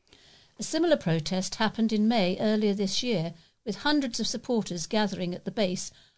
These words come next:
after reports that R A F Lakenheath was set for a multi-million dollar infrastructure upgrade, according to C N D. Kate Hudson, C N D General Secretary, said, "The return of U S nuclear bombs to Britain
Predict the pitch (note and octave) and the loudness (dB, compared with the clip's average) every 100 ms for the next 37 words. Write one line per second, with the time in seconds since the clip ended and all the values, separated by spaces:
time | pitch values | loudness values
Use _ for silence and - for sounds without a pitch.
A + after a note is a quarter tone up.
0 | - A3 G3 A#3+ A#3 D4 G#3+ G3 G#3+ B3 | -4 -4 -2 -4 -2 2 2 0 -4 -2
1 | C#4 C4 A3 - A#3+ B3+ G3 D#3 F3+ - | 0 2 2 2 0 0 -2 -4 -4 -6
2 | - - _ B3 - C#4+ A3+ - G#3+ G#3 | -12 -20 _ -6 -2 2 0 0 -2 2
3 | A3+ B3 A#3+ G3+ G3 G#3+ G3+ F#3 F#3 G3 | 2 0 0 2 4 2 2 2 2 0
4 | C4 C4 B3+ - D#3+ D#3 - G#3 A#3 - | -2 -2 -4 -2 -4 -4 -8 -6 -6 -6
5 | E3+ D#3 D3+ - - _ _ - G#3+ - | -2 0 -2 -4 -16 _ _ -10 -6 0
6 | A3+ E3 D#3 G3+ - G3 F3+ F3 A3+ E3 | 0 2 -2 -2 -2 0 0 -2 -2 -2
7 | D#3 - _ _ _ _ - _ _ _ | -4 -8 _ _ _ _ -20 _ _ _
8 | _ - D#4 F4 C#4+ A#3+ - E3+ F#3+ - | _ -6 -2 -2 -2 -2 -2 -2 -4 -2
9 | A#3+ G#3+ G#3 G3+ G3+ G#3 G#3 F#3+ F#3+ A#3+ | 0 2 2 0 0 0 0 0 -2 -6
10 | - - F3+ - G3 G3+ - - - - | -10 -10 -8 -4 -2 -4 -6 -20 -20 -20
11 | _ A#3+ A3 D4 D4+ C#4 A#3+ A#3+ A#3 - | _ -4 0 2 4 4 2 2 2 2
12 | B3+ B3+ B3 A3+ C4+ A#3+ F#3+ F#3+ G3+ B3+ | 0 0 0 0 2 4 4 2 0 -2
13 | B3 E3+ F#3+ | -2 -2 -4